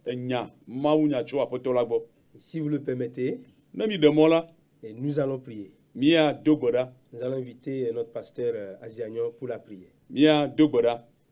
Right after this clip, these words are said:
Speaker 1: Bobofia mi kafo miedo ɖe dzi le wo trɔ ya le Yesu Kristo ƒe ŋkɔa me.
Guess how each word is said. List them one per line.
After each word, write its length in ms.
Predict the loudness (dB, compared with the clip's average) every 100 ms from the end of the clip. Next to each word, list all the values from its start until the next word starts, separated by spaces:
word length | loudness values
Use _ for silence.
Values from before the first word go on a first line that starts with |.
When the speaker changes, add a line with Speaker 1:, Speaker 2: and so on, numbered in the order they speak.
| _ _ _ _ _ _ _ _ -2
Speaker 1:
Bobofia 500 | 2 2 4 2 4
mi 240 | 0 -2
kafo 340 | 2 2 2 -4
miedo 440 | 2 2 4 2
ɖe 120 | 2
dzi 400 | -2 -6 -10 -6
le 120 | 4 4
wo 120 | 4
trɔ 220 | 2 4
ya 80 | 4
le 100 | 4
Yesu 360 | 4 2 0
Kristo 320 | -4 -4 -2 -4
ƒe 160 | -2 0
ŋkɔa 260 | 4 4
me. 120 | 4